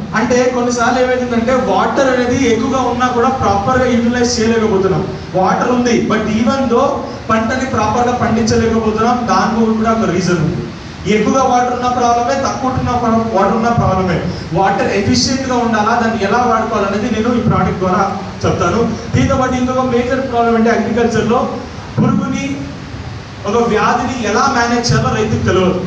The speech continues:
క్లియర్గా చెప్తున్నాను, తెలియదు. సింపుల్గా అర్థం చేసుకోండి. ఇప్పుడు నేను ఒక రైతుని, నా పొలంలో నేను ఒక పంట పండించాను, నా పొలంలో ఏదో ఒక వ్యాధి వచ్చింది,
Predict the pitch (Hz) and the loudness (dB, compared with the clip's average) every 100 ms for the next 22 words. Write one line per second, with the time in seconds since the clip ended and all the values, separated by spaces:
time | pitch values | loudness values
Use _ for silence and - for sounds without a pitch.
0 | - - - 226 262 254 233 240 226 226 | -6 -8 -2 2 2 2 0 0 0 2
1 | 247 220 185 185 - - - - - - | 0 0 0 0 0 -4 -8 -10 -12 -14
2 | - - - - - - - - - 254 | -14 -14 -14 -14 -14 -16 -16 -14 -4 0
3 | 262 254 247 233 226 202 202 170 147 - | 2 2 2 2 0 0 0 0 -2 -4
4 | - - 220 233 247 240 240 247 220 226 | -6 -8 -4 0 0 0 0 2 2 2
5 | 233 233 233 - - - - - - 208 | 2 2 2 -2 -10 -12 -12 -14 -8 -2
6 | 220 226 247 254 254 262 254 233 233 - | 0 2 2 2 2 2 2 2 0 -2
7 | 214 220 247 240 233 233 233 247 240 208 | 0 0 0 0 0 -2 -2 0 0 2
8 | 214 226 233 220 226 226 190 190 202 202 | 2 2 0 0 0 0 2 2 2 0
9 | 190 - | -2 -2